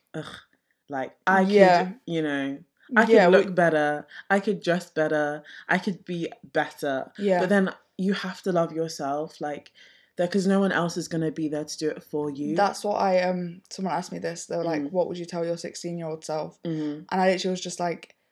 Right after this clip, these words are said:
Speaker 2: "Love yourself or no one else will."
Speaker 1: Mm-hmm.
Speaker 2: Like,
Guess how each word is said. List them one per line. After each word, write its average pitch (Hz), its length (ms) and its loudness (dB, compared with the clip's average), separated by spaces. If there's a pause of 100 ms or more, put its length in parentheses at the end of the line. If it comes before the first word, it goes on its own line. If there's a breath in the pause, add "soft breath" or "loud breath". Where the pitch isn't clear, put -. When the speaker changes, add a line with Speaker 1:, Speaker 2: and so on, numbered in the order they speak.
(140)
Speaker 2:
"Love 196 240 0
yourself 202 460 2
or 180 100 -2
no 175 180 0
one 156 140 -2
else 156 220 -10
will." 60 200 -6
Speaker 1:
Mm-hmm. 190 300 -10
Speaker 2:
Like, 151 380 0